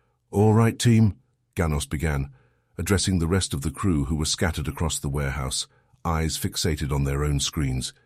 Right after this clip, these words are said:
"We've got no choice. If we don't step up, this city is sunk." "Let's start researching and build that reactor."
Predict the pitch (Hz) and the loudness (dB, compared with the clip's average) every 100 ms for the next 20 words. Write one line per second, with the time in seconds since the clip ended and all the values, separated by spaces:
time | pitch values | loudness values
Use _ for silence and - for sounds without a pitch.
0 | _ _ _ _ 101 - 117 104 95 - | _ _ _ _ 0 0 2 4 2 2
1 | 123 73 - - _ _ _ - 80 90 | 2 2 -2 -10 _ _ _ -6 -2 2
2 | 107 110 - 98 98 69 92 92 - 78 | 4 2 0 0 0 -2 -2 -2 0 0
3 | 73 - - 92 - - _ _ _ _ | -2 0 0 0 -4 -14 _ _ _ _
4 | _ 104 110 - 110 95 92 110 95 95 | _ -2 0 2 2 2 4 4 4 4
5 | 87 78 98 95 95 95 104 110 - 64 | 2 2 2 0 0 2 2 0 -4 -8